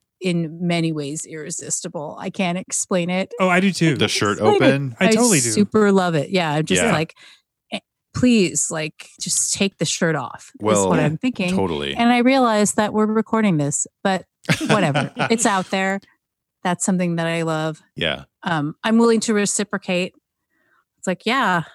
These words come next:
Speaker 1: I
Speaker 3: Yeah.
Speaker 1: also
Speaker 3: <laughs>
Speaker 1: wanna have a shirt that's cut down to my
Speaker 3: Navel.
Speaker 1: whatever. Yeah, it's like,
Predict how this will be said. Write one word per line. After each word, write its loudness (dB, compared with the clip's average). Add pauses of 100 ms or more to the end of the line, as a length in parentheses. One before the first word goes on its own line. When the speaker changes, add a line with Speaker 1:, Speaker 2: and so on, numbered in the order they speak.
(180)
Speaker 1:
I 4
Speaker 3:
Yeah. 4
Speaker 1:
also 2
Speaker 3:
<laughs> -2
Speaker 1:
wanna -2
have -4
a 0
shirt -2
that's -4
cut -4
down -2
to -6
my -2 (480)
Speaker 3:
Navel. -4
Speaker 1:
whatever. -4 (300)
Yeah, 0
it's -4
like, 0